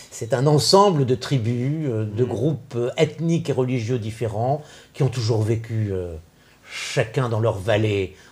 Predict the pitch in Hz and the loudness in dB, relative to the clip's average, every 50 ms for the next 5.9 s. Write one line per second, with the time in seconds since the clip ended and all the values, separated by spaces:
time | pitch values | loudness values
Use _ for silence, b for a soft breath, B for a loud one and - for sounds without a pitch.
0 | B B 110 110 - - 110 107 - 120 110 117 107 98 - - 117 113 117 110 | B B -10 -8 -4 -4 -4 -4 -4 -6 -6 -6 -6 -6 -4 -4 -4 -4 -2 -2
1 | 101 101 92 92 113 117 123 139 135 135 B B B B B B B 117 113 101 | -2 -2 -2 -2 -2 0 2 0 0 -2 B B B B B B B -8 -8 -6
2 | 101 98 95 98 90 85 80 135 131 - 117 98 90 110 131 131 - - 104 90 | -6 -6 -6 -8 -8 -4 0 0 0 0 0 -4 -2 -2 -2 -2 -2 -6 -6 -2
3 | 113 127 123 120 110 98 92 98 104 98 - 95 90 90 82 95 101 104 92 82 | -2 -2 -2 -2 -4 -6 -6 -6 -6 -6 -6 -8 -8 -6 -6 -6 -6 -6 -8 -8
4 | 82 85 80 - - 85 85 82 85 85 82 82 82 92 95 101 117 117 123 123 | -10 -14 -16 -18 -20 -20 -20 -18 -18 -18 -18 -14 -12 -10 -6 -4 -4 -2 -2 -2
5 | 123 127 120 110 113 - 95 95 - - - - - 170 208 247 277 | -2 -4 -4 -4 -6 -8 -10 -10 -10 -12 -12 -8 -4 -2 -2 -2 -4